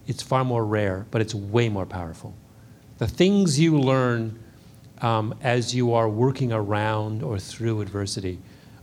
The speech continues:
are lessons that are far more deeply felt than the things you learn because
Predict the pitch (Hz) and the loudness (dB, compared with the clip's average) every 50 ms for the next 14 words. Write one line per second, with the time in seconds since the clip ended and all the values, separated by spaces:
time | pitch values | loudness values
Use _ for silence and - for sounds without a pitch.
0 | - - 110 104 101 98 98 98 - - - - - - - - 107 110 123 117 | -10 -4 0 0 2 2 0 -2 -6 -10 -18 -20 -20 -18 -10 -4 0 0 0 0
1 | - - 113 104 95 104 110 101 98 92 87 - - - - 117 117 117 117 113 | 0 -4 -4 -6 -4 -4 -4 -2 -2 -4 -6 -10 -6 -2 0 2 2 2 0 -2
2 | 110 104 101 101 98 101 - - - - - - - - 104 110 131 135 135 - | -2 -2 -2 -4 -6 -8 -14 -20 -20 -20 -20 -18 -14 -12 -4 0 0 0 0 -2
3 | 113 107 98 - - 104 95 87 95 - - - - - - - - - 110 107 | -4 -4 -4 -2 -2 -2 -2 -2 -4 -10 -16 -20 -20 -20 -20 -14 -8 -6 -6 -6
4 | 104 107 - 127 123 127 131 117 110 120 120 110 110 110 107 110 110 107 110 110 | -6 -4 -4 -4 -2 -2 -4 -4 -4 -4 -4 -2 -2 -2 -2 -4 -4 -6 -8 -10
5 | 113 - - - - - - - 123 - - 139 135 135 135 131 - - - - | -12 -16 -20 -20 -20 -14 -8 -6 -6 -4 -2 -2 0 0 -2 -4 -8 -12 -14 -14
6 | - - | -16 -20